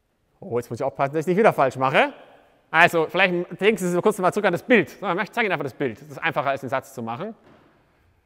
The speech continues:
Wenn D hier draußen, in, wenn, wenn D in dem roten Kreis wäre, der auch der, pla-, der blaue Kreis ist, wenn Sie also, wenn, wenn also Ihr Komplement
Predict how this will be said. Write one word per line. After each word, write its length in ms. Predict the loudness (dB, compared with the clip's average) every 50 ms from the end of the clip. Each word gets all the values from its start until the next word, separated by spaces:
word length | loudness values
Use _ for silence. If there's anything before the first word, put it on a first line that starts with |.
| _ _ _ _ _ _ _
Wenn 760 | -16 -12 -8 -4 -2 0 2 2 2 2 2 0 0 -2 -4 -10 -18 -20 -20 _ _ _ _ _ 0
D 480 | 0 2 2 2 2 0 0 -2 -4 -10 -18 _ _ _ _ _ _ _ _ _ _ _ _ _
hier 400 | _ -8 -4 2 4 4 4 4
draußen, 680 | 4 2 4 4 4 4 2 0 -2 -2 -4 -4 -6 -12 -20 -20 _ _ _ _ _ _ _ _ _
in, 300 | -4 -4 -2 -2 -4 -2 -2
wenn, 160 | -2 -2 0
wenn 140 | 0 0 0
D 200 | 0 0 0 0
in 60 | 0
dem 140 | -2 0 2
roten 400 | 4 6 6 6 6 4 -2 -4
Kreis 500 | -2 0 2 2 2 2 0 -4 -6 -4
wäre, 320 | 0 0 0 0 0 0
der 200 | 0 0 0 0
auch 120 | 0 -4 -2
der, 140 | -2 -2 -2
pla-, 220 | -2 -4 -6 -2
der 160 | 0 0 0
blaue 320 | 0 2 2 2 2 2 0
Kreis 400 | -2 -4 -4 -2 -2 -4 -4 -2
ist, 380 | -2 -2 -2 -4 -10 -20 -20 _ _ _ _ _ _ _ _ _ _ _ _ _ _ _ _ _ _ _ _ -6
wenn 200 | -4 -4 -2 -2
Sie 180 | -4 -4 -2
also, 680 | 0 2 0 2 0 0 2 2 4 2 2 0 -4 -8 -16 -20 _ _ _ _ _ _ _ _ _
wenn, 320 | -2 0 2 2 2 -2 -4
wenn 180 | -4 -2 -2 0
also 260 | 0 -2 0 -2 -4
Ihr 220 | -2 0 0 0
Komplement 880 | 0 0 -2 -2 -2 -2 -2 -2 -2 0 2 2 4 4 4 2 0 -4